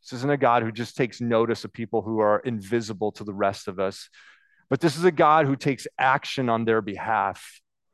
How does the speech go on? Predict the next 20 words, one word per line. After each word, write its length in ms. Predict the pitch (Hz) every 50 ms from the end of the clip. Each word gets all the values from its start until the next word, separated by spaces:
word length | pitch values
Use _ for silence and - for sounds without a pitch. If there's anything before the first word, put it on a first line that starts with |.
| _ _ _ _ _ _ _ _ _ _ _ _ _ _ _ _ _
He 140 | - 147 139
notices 640 | 135 139 139 131 135 135 127 - - 113 95 92
them. 380 | 92 101 92 87 87 87 90 - _ _ _ _
He 100 | - 139
takes 260 | - - 160 143 - 165 -
action 460 | - 151 151 160 - - - 170 147
for 180 | 131 - 151 139
those 280 | 127 139 135 131 123 -
who 120 | 135 131
are 100 | 123 - -
unworthy, 680 | 135 135 131 127 117 120 131 139 143 143 127 123 120 117
who 120 | 123 131 120
are 120 | 117 - -
undeserving. 1040 | 147 147 151 147 139 131 113 104 92 95 120 123 127 131 117 98 95 82 85 85 - _ _ _ _ _ _ _ _ _ _ _ _ _ _ _ _ _ _ _ _ _ _ _ _ _ _ _ _ _ _ _ _ _ _ _
And 120 | - 110 110
we 80 | 110
see 340 | 104 - - - 135 127 120
it 180 | 101 80 - - _ _ _ _ _ _ _ _ _ _ _
with 160 | - 185 -
the, 120 | - 214